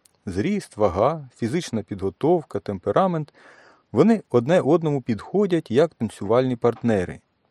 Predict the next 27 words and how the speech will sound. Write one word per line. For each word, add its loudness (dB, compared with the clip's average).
І -6
з -10
того 0
часу -4
вони -4
завжди 2
танцювали -4
разом. -2
А 2
коли 2
стали 4
підлітками, -6
одне 2
одного 0
покохали. -6
Ну, 6
а 6
потім 4
одружилися, 0
і 0
в -2
них 0
народилася 2
найпрекрасніша -2
з -8
усіх -8
дівчаток -4